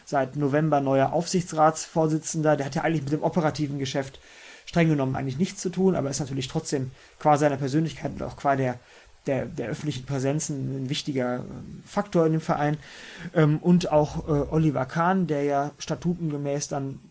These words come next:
zweitausendzweiundzwanzig, ich hab's grad schon gesagt, ähm, Karl-Heinz Rummenigge als Vorstandsvorsitzender und dann auch als operativ Verantwortlicher bei dem Verein ablösen wird. Ich glaube, dieses Pärchen ist ein un-,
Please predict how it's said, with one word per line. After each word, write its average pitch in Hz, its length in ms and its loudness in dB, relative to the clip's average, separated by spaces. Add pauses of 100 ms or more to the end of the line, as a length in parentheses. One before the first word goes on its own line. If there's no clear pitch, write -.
zweitausendzweiundzwanzig, 151 880 -2
ich 147 40 -4
hab's - 140 -10
grad 139 120 -4
schon 151 160 -6
gesagt, 151 380 -4 (720)
ähm, 143 240 0
Karl-Heinz 147 340 2
Rummenigge 160 400 2
als 139 140 -6
Vorstandsvorsitzender 156 960 -4 (100)
und 151 140 -2
dann 143 140 2
auch 139 180 -8
als 147 140 -6
operativ 151 480 -4
Verantwortlicher 160 600 -2
bei 135 100 0
dem 135 100 -4
Verein 135 240 -4
ablösen 160 400 -4
wird. 147 160 -2 (240)
Ich - 60 -12
glaube, 165 240 4
dieses 170 300 0
Pärchen 151 360 0
ist 131 140 -6
ein 139 80 -6 (180)
un-, 165 240 2